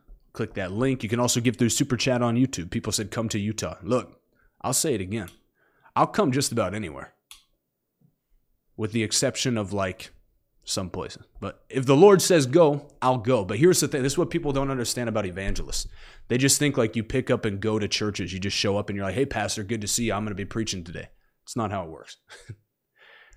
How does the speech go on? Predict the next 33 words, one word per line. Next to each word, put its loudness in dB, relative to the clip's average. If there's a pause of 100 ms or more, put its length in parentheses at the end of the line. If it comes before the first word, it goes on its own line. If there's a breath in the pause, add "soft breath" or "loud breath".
(680 soft breath)
If -6
pastors 4
reach 2
out 0
to -6
you -2
and -6
invite -4
you -8
to -6
come -2
in -2
and -8
preach, 2 (340)
you -10
go -8
and -10
preach. -14 (1500)
I'll 6
also 8
be 8
in 4
September, 2
September 2
tenth 0
through 2
the 2
fifth. 2 (400 soft breath)
We 0
have -2
ten 4
revival 6
meetings 0